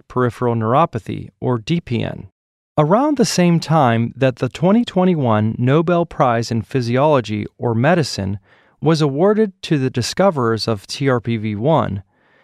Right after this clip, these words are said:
favorable results from a clinical trial of a lipophilic injectable capsaicin prodrug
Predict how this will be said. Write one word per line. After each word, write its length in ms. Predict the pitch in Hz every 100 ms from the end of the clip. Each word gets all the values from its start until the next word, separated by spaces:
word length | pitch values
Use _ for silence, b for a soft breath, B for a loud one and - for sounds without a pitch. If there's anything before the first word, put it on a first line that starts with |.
| _
favorable 560 | _ - 254 285 240 196
results 560 | 143 113 151 107 -
from 300 | - - 131
a 40 | 123
clinical 400 | - 170 160 131
trial 500 | - 165 143 104 107 -
of 100 | 135
a 80 | 135
lipophilic 840 | 127 190 233 220 - 180 123 113 -
injectable 680 | 123 117 156 170 - 139 127 - _
capsaicin 840 | 151 143 - 170 190 190 202 185 175
prodrug 840 | - 139 131 117 165 131 98